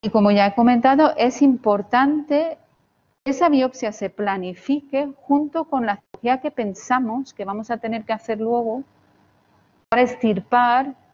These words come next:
toda la cicatriz de la biopsia durante la intervención posterior. Y ya vamos a pasar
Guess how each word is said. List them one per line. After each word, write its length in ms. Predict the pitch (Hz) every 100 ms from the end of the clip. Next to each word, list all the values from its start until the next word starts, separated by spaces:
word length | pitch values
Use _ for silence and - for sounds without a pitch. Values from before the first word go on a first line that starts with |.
| _
toda 220 | 208 208
la 140 | 196 190
cicatriz 600 | 196 196 202 240 285 285 - _ _ _
de 60 | 208
la 80 | 185
biopsia 640 | 190 220 - - 254 -
durante 480 | 202 208 190 196 220
la 100 | 220
intervención 680 | 196 196 175 175 - 190 175
posterior. 580 | 208 214 - 208 156 151 _ _ _ _ _ _ _ _ _ _ - - - _ _ _ _ _ -
Y 80 | 269
ya 100 | 285
vamos 260 | 311 311
a 100 | 294
pasar 520 | 262 247 233 190 -